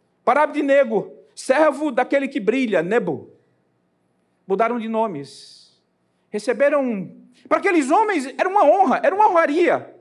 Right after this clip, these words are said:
era um destaque, era algo diferente. Os nomes de vocês agora é em homenagem aos deuses a quem, a quem nós, nós servimos, a quem nós amamos, a quem nós confiamos. Irmãos, colocados em uma pos-, de certa forma,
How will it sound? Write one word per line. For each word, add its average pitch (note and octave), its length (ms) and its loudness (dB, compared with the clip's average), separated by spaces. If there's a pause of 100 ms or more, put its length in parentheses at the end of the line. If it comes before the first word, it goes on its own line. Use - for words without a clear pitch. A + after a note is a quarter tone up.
(440)
era F4 160 0
um G4 60 0
destaque, E4 720 -6
era D#4 160 2
algo G#4 240 4
diferente. D4+ 540 -2 (100)
Os B3 160 -2
nomes G4 220 2
de D#4+ 80 2
vocês C4+ 360 0
agora D4+ 400 2
é - 80 0
em E4+ 100 0
homenagem E4 460 -2 (140)
aos C4+ 320 0
deuses C#4+ 520 -2
a C#4+ 60 -2
quem, E4+ 380 -10
a D#4 80 -4
quem G4+ 220 -2
nós, F#4+ 320 -2 (100)
nós G4 140 -2
servimos, D#4 420 -2
a A#3+ 60 0
quem C#4+ 120 -12
nós F#4 180 -4
amamos, C#4+ 280 0
a A#3+ 60 -4
quem E4 100 -10
nós F4+ 220 -4
confiamos. A#3 1000 -8 (1400)
Irmãos, F#3+ 880 -6 (540)
colocados A3 580 0
em B3 100 -4
uma B3 140 -4
pos-, B3 220 -6
de - 220 -16
certa D#4+ 260 -4
forma, A3+ 720 -2